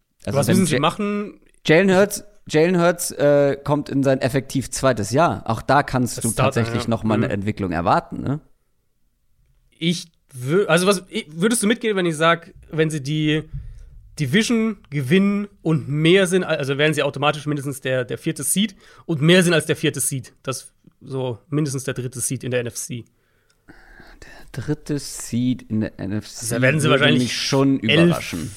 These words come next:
Speaker 2: elf, vielleicht zwölf Spiele gewinnen, so in der Range.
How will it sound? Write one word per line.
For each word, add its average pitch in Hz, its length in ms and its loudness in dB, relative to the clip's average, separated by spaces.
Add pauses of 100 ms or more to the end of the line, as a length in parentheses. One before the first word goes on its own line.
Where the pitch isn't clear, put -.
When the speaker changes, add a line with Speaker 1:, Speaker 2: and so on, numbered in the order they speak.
(160)
Speaker 2:
elf, 156 280 0
vielleicht 131 320 -4
zwölf 135 240 -4
Spiele 127 480 -6 (1040)
gewinnen, 117 380 -8 (160)
so 127 200 -10
in 127 80 -10
der 127 180 -10
Range. 135 240 -12